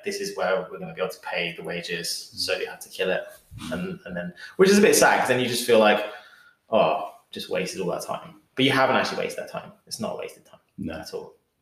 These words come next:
Speaker 2: No, not at all. So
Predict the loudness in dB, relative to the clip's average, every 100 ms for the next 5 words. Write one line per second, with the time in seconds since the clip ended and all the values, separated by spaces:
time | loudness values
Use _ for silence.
0 | -14 -12 -12 -18 _ _ -8 -6 -6 -8
1 | -10 -10 -18 _ -20 -20 -20 _ 4 6
2 | 6 2